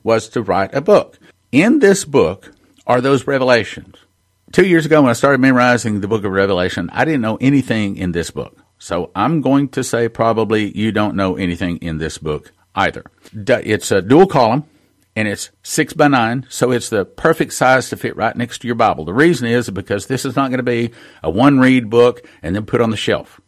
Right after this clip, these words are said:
Okay, you're gonna read this several times. M-, my secretary said she <laughs> read,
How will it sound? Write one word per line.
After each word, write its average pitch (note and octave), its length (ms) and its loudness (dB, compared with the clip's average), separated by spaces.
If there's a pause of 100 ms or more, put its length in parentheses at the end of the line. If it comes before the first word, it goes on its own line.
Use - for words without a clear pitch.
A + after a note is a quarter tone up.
(120)
Okay, F#2 160 -4
you're A2 160 0
gonna B2+ 100 2
read A#2+ 200 0
this A#2 200 -2
several B2 560 -2
times. G#2 440 -6
M-, G2+ 200 -8
my A2+ 280 -2
secretary G2+ 720 -2 (420)
said B2 260 -2
she - 140 -4
<laughs> - 0 -
read, A#2 380 0